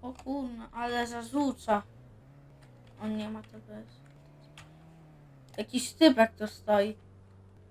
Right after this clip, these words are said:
Maluch. Aha, to jest chyba jego auto. Ale on na dużych obrotach zmienia te biegi.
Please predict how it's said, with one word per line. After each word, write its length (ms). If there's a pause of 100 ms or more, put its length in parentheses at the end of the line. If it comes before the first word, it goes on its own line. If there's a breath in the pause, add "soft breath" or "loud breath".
(400)
Maluch. 440 (1900)
Aha, 240
to 120
jest 200
chyba 260
jego 300
auto. 360 (3000)
Ale 260
on 200
na 140
dużych 440
obrotach 540
zmienia 420
te 180
biegi. 460